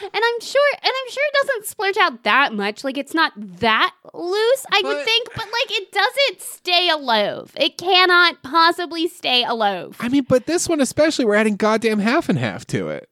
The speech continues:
Speaker 1: God, um, Tibaldi Beth, sixty-three,
Speaker 2: Okay, great.
Speaker 1: has this comment on Veronica's post. "My goodness. Meatloaf, quote, should have,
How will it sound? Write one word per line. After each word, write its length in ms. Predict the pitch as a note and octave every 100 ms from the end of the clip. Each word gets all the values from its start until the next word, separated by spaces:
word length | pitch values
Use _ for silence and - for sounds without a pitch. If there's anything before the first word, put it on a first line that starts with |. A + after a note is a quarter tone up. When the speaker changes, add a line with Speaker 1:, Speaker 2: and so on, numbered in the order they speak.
| -
Speaker 1:
God, 500 | C#4+ D#4 C#4 A#3+ G#3+ -
um, 680 | C#4 C4+ C#4 C4+ C#4 C#4 C4+ _ _ _ _
Tibaldi 560 | - B3+ F4+ G#4 E4+ C#4
Beth, 300 | F#3+ F3+ A3 _ _ _ _ _ _ _ _
sixty-three, 880 | - C4+ - - A3+ - E3+ E3 G#3 - -
Speaker 2:
Okay, 200 | - -
great. 280 | - C#2 - _ _ _ _
Speaker 1:
has 260 | _ G#3+ G3+
this 480 | A#3 A#3 - - -
comment 600 | - F#3+ E3 - - - _ _ -
on 280 | F3+ F3+ E3+
Veronica's 720 | F#3+ F#3+ F3+ - F3 F3 -
post. 420 | - - - - _ _ _ _ _ _ _ _ _ _ -
"My 280 | A#3+ G#4 A#4+ C#4+ -
goodness. 500 | B3+ E3 - - - _ _ _ _ _ _ A3
Meatloaf, 800 | F#3+ G#3+ B3+ A3+ - F#3 E3+ F3 - _
quote, 400 | - - E3+ E3 - -
should 420 | - - C4 E3+
have, 560 | F#3 A#3 F#3 D#3+ F3